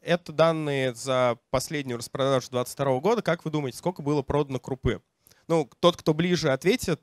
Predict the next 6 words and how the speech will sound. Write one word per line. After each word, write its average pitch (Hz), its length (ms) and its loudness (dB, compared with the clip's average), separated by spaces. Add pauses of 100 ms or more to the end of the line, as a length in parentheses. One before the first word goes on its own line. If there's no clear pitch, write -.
э, 120 480 0
получит 139 340 -6
подарок. 113 360 -6 (3750)
А, 127 240 2
в - 100 -6
тоннах. 139 440 2